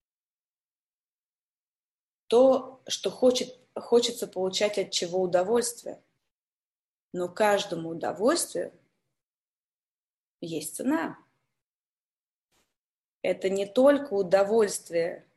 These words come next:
и мечты о мороженом, в-, если вы имеете страсть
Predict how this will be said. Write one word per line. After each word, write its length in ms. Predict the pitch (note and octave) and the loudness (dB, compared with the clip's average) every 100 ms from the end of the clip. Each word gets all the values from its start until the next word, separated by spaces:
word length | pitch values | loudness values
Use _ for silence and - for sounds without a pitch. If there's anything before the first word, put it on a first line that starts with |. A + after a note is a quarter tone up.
| _ _ _ _ _ - | _ _ _ _ _ -4
и 80 | G3 | -2
мечты 800 | G#3 G3 - - G3 E3 - - _ | 0 0 -2 0 0 0 -6 -12 _
о 100 | E3+ | -12
мороженом, 800 | E3+ E3 - C#4 B3+ G3 E3+ D#3+ _ _ _ _ _ _ _ _ _ _ _ _ _ | -10 -4 2 4 4 -2 -4 -8 _ _ _ _ _ _ _ _ _ _ _ _ _
в-, 120 | F3+ F3+ | -10 -6
если 360 | F3+ F3+ - | -4 -4 -2
вы 240 | F3 G3+ G3+ | 2 4 4
имеете 440 | G3+ F3+ E3 F3 | 2 -2 -2 -4
страсть 600 | F3 - F3+ - - - | -4 -2 -2 -2 -10 -18